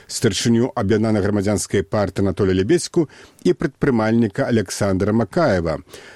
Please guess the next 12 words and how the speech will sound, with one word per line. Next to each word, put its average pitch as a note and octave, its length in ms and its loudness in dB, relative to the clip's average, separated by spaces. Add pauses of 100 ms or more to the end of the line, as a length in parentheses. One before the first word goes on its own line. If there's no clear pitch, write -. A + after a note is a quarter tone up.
(160)
Пад E3+ 220 -2
крыкі C#3+ 560 0
«Ганьба! B2+ 500 0
Пайшлі G2+ 540 -2
прэч!» - 480 0
удзельнікі A2 640 2
мітынгу D3+ 560 2
стварылі B2 560 0
ланцуг A#2 640 0 (100)
і D3 160 2
не D#3+ 240 2
дапусцілі A#2 960 0